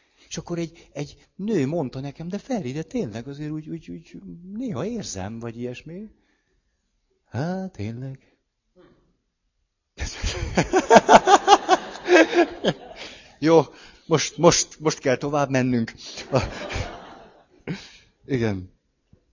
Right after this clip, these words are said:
Tehát, hogy egészen egyszerűnek tűnő dolgokat is néha annyira nehezen eresztünk magunkhoz. Következő.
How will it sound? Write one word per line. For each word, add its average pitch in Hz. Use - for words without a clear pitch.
Tehát, 143
hogy -
egészen 175
egyszerűnek 143
tűnő 135
dolgokat 123
is -
néha 120
annyira 135
nehezen 117
eresztünk 101
magunkhoz. 92
Következő. 107